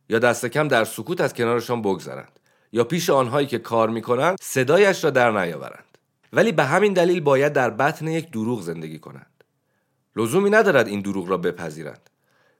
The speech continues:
کافی است بپذیرند که با این دروغ و در بطن آن زندگی کنند،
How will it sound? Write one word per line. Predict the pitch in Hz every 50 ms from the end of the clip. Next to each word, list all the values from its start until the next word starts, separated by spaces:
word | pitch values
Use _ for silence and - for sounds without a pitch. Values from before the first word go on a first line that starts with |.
| _ -
کافی | - 127 139 135 - 196
است | 180 156
بپذیرند | 160 196 190 202 208 202 170 185 170 175 160 160 151 139
که | - 147
با | 131 123 131
این | 120 147 180 175
دروغ | 156 165 143 143 143 143 120 - - 107
و | 120
در | 117 120 117 113
بطن | 107 107 135 165 - - 156
آن | 147 139 139 135
زندگی | 123 110 107 98 95 92 87 87 85
کنند، | 85 82 80 80 76 69